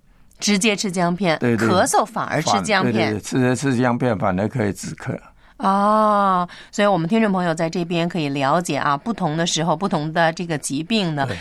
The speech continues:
Speaker 1: 啊，吃姜呢也有不同的方法。主要呢，现在寒凉性的便秘的听众朋友呢，还是要以吃姜来改变你身体的状态。
Speaker 2: 嗯。
Speaker 1: 那么在吃姜的情况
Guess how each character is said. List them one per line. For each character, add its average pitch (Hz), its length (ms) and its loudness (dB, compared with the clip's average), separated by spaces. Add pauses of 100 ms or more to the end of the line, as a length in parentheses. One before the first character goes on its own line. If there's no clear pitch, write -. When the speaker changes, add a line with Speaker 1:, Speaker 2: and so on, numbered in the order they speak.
(140)
Speaker 1:
啊， 175 140 0
吃 202 200 -2
姜 202 300 0
呢 170 100 0
也 160 120 0
有 147 180 0
不 180 120 -4
同 135 260 -8
的 139 80 -2
方 190 340 0
法。 - 220 -6 (280)
主 175 160 0
要 226 220 4
呢， 175 180 -2
现 185 200 0
在 170 120 2
寒 156 320 -2
凉 170 240 0
性 190 220 -2
的 147 100 2
便 175 240 -2
秘 170 220 0
的 139 80 -2
听 175 180 -2
众 151 120 -2
朋 143 200 -4
友 135 140 -4
呢， 135 140 -8
还 151 180 -2
是 190 140 -2
要 170 180 2
以 131 140 -4
吃 - 200 -2
姜 220 320 0
来 147 180 -2
改 - 180 -4
变 160 180 -4
你 135 100 -4
身 165 200 -2
体 160 80 -4
的 - 120 -6
状 156 300 0
态。 160 240 -4 (200)
Speaker 2:
嗯。 104 200 -4
Speaker 1:
那 269 80 2
么 269 100 4
在 247 220 0
吃 269 240 0
姜 262 400 0
的 190 300 2
情 190 260 -2
况 208 300 2